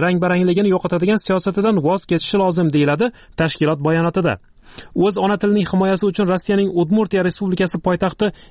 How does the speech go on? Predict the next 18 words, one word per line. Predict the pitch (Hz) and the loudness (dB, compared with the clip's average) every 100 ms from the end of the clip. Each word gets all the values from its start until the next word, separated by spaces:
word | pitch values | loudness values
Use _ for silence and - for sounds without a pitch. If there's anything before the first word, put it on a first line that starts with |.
| - 151 | -4 0
Ijevsk | 196 202 - - | 0 -2 -4 -4
shahrida | 180 202 220 170 | -2 -2 0 0
o'ninchi | 180 170 180 | 0 0 -2
sentyabr | 160 170 160 | 0 0 0
kuni | 202 208 175 | 0 2 2
o'ziga | 170 185 185 | 0 0 0
o't | 190 | 0
qo'ygan | 185 180 196 - - 143 | 0 0 0 -4 -4 -2
yetmish | 151 170 - | 0 0 0
to'qqiz | 170 220 190 | -2 -2 0
yoshli | 180 190 180 | 0 0 0
udmurt | 170 180 170 - 151 | 2 2 0 0 0
olimi | 160 233 240 - - 156 | 2 0 -2 -12 -6 -2
Albert | 175 170 143 131 | 0 0 -2 -2
Razin | 156 196 240 | -2 0 0
kasalxonada | 170 170 151 151 165 175 | 0 -2 -2 0 0 2
olamdan | 190 202 190 131 | 2 2 0 -2
o'tdi. | - | -4